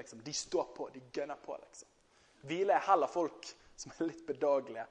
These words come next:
som liker liksom å ta livet litt chill. Litt mer hvile der, da. Men jeg synes det er fascinerende at når Jesus sier at det,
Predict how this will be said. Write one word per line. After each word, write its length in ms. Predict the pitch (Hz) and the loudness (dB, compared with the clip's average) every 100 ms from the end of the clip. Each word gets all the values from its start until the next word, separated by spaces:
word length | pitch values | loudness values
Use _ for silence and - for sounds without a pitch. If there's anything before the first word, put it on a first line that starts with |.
| - - - - | -14 -20 -20 -18
som 160 | 127 | -8
liker 340 | 131 139 - 123 | -6 -4 0 0
liksom 460 | 131 - 120 113 110 | 0 -4 -6 -6 -8
å 60 | 113 - | -12 0
ta 140 | 135 | 0
livet 260 | 131 131 113 | 2 -4 -6
litt 220 | 117 - - | -8 -10 -2
chill. 180 | 143 110 - - - _ _ _ _ _ - | 0 -2 -8 -20 -20 _ _ _ _ _ -8
Litt 220 | 147 160 160 | -4 -4 -4
mer 100 | 127 | -4
hvile 240 | 123 127 | -2 -2
der, 240 | 117 - | -2 -6
da. 60 | - - _ _ _ _ 160 | -10 -20 _ _ _ _ -10
Men 100 | 175 | -4
jeg 80 | |
synes 160 | - 220 | -4 -6
det 80 | 151 | -12
er 80 | - | -10
fascinerende 640 | 135 143 147 143 123 117 | -8 -6 -4 -4 -6 -12
at 60 | |
når 100 | 139 | -12
Jesus 240 | 151 - 127 | -8 -8 -8
sier 100 | 135 | -10
at 140 | 139 | -6
det, 80 | 185 | -8